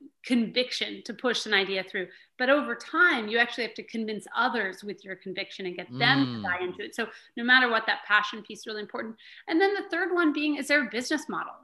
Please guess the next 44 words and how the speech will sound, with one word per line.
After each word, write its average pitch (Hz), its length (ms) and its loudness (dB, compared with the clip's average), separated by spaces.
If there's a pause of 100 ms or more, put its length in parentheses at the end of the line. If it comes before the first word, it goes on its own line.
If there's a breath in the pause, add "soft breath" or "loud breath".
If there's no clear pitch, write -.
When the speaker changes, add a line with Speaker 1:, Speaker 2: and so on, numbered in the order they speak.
(140)
Speaker 1:
Can 262 140 0
you 277 100 2
show 294 220 2
that 247 140 -6
this 269 180 -6
makes 233 240 -6
money? - 420 -4
And 220 80 -6
I 214 100 0
think 277 240 -4
there's 262 200 0 (320 loud breath)
been 233 140 -4
different 262 320 -4
phases, 226 540 -6
depending 247 280 2
on 220 80 0
how 226 80 2
the 202 140 -4
economy 220 400 -2
is 185 80 -8
doing, 214 280 -4
where 196 120 -4
sometimes 214 400 -6
that 190 160 -2
becomes 202 400 -10
more 196 180 -2
or 190 60 -2
less 190 300 0
important, 220 580 -6
where 220 100 -2
you'll 196 240 -4
hear 208 140 -6
people 208 260 -12
being 202 180 -6
like, 190 200 -4 (260 loud breath)
"We'll 320 140 -4
figure 311 220 0
that 294 180 4
out 269 180 6
down 247 220 2
the 233 80 -4
road." 240 340 2 (460 soft breath)
I 285 80 0
think 277 320 -2